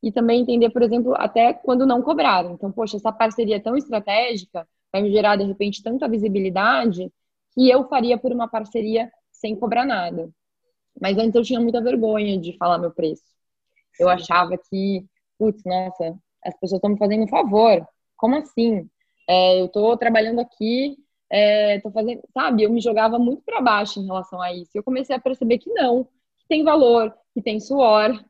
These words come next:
Speaker 1: que tem uma dedicação ali inserida, tem um estudo, tem uma tentativa de entender melhor esse cliente
Speaker 2: Tem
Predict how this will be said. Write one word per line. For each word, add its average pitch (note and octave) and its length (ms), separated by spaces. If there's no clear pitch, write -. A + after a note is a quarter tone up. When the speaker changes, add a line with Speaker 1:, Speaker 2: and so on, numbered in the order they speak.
Speaker 1:
que G#3+ 80
tem A#3 380
uma A#3 160
dedicação G#3 580
ali F#3 180
inserida, F#3 680
tem G3 180
um G3+ 100
estudo, G3+ 720
tem G3+ 180
uma G3+ 160
tentativa G#3 720
de F#3+ 180
entender G3+ 420
melhor F#3+ 340
esse F#3 180
cliente G3+ 720
Speaker 2:
Tem G#3+ 200